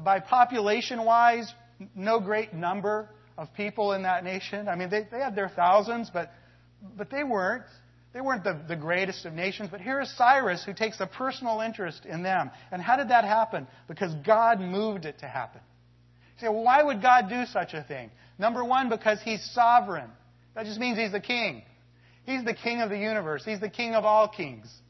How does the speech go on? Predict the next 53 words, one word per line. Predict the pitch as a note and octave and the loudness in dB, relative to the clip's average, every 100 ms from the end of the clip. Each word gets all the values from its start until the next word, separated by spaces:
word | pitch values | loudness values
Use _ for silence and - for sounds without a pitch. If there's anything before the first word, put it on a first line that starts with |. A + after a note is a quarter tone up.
| _ _ _ _ _ _ - | _ _ _ _ _ _ -8
He's | A#3+ | -4
the | A#3+ | 0
one | A#3 A3+ | 2 2
who | G#3 | 0
rules | G#3 G#3+ G3+ | -2 0 0
over | G3+ G3 | 0 0
everything. | G3+ G#3 G3+ B2 G2+ _ _ - - | -2 -2 -8 -12 -18 _ _ -20 -12
And | F3+ | -6
the | F3+ | 2
Bible | G3+ A#3+ C4 A#3 | 8 8 6 -2
teaches | A3+ G3+ F3 | -4 -4 -6
us | E3+ | -6
very | F3 A3+ C4+ | -2 0 -2
clearly | - A#3 A#3+ F3+ D3+ - - | -2 0 0 -2 -6 -12 -10
that | F#3+ | -8
He's | F#3+ | 0
not | B3 B3+ | 2 2
just | B3 - F3 | 0 -6 -8
the | F3 | -8
king, | - A#3 E3+ D3 E3+ - _ | -4 -4 -4 -8 -12 -20 _
He's | G#3+ A3+ E3 | -6 -6 -6
the, | E3 G3+ F3 _ _ E3 | -6 -8 -8 _ _ -12
the | D#3+ F3+ - | -12 -10 -2
active | G#3+ A3+ - F#3 C#3 - - | 2 2 0 -8 -8 -10 -10
king | C#3+ G#2+ - _ _ _ _ _ _ | -8 -10 -18 _ _ _ _ _ _
of | D3 C#3 | -10 -8
the | |
universe. | C#3+ C3 A#2 G#2+ G2+ - - _ _ _ _ _ _ _ A3 | -10 -10 -12 -16 -20 -20 -20 _ _ _ _ _ _ _ -4
God | F3+ G#3+ A#3+ | 4 6 6
is | F#3+ | 2
not | G#3+ A#3+ B3 | 4 4 6
that, | A3 G3+ | 2 2
that | F#3+ F#3 | -4 -4
picture | A3+ A3 G#3 | -6 -4 -4
that | F#3+ F#3+ | -4 -4
some | G#3 G3+ | -4 -4
people | G#3 G3+ F#3 | -4 -2 2
want | G3 G3 | 2 2
you | F3 | -2
to | E3+ | 2
have | F#3 G3+ E3+ | 4 4 2
of, | E3 | 0
"Well, | G3+ G#3 G#3 | 4 4 2
He | G#3 | -6
created | - G#3 F3+ F#3+ F#3+ F3+ | -6 -6 -2 -2 -2 -4
and | E3+ | -4
He | |
kinda | G3 A#3 G3 | 0 0 2
looked | F#3 G3+ G3+ | 2 0 -2
and | D#3+ | 0
thought | F#3 F3+ | 2 4
that | F#3 | 2
was | E3 | 0